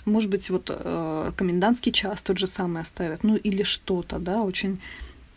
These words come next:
трудно м-, мне представить, трудно предсказать. Видишь, э, в чем дело? Мундальной астрологией все-таки должны заниматься те, кто ориентируется в политике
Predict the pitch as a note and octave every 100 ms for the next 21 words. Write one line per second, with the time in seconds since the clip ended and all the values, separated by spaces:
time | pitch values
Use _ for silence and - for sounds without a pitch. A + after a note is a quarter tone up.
0 | - - - - - - G3+ F3 D#3+ F3
1 | - F#3 - E3 E3 E3+ E3 - - -
2 | D4+ A3+ - - - - - - - -
3 | - - G#3 G#3+ F#3 F#3 F#3 - G3 C#4+
4 | D#4+ - - - - - A3 D4 C#4 -
5 | - - - - F#3+ - - - - F#3
6 | F#3 F3+ F3 E3 - - - G3+ G3 D4+
7 | C#4+ A#3 - A3+ C#4 C#4+ A3 - A#3 -
8 | G3 G#3 B3 B3+ G#3 G#3+ A3 A3 F#3+ -
9 | D#4+ D#4 - A3+ A3+ G#3+ A3+ - A#3+ A3
10 | - G3 - G#3+ G3+ - - A3+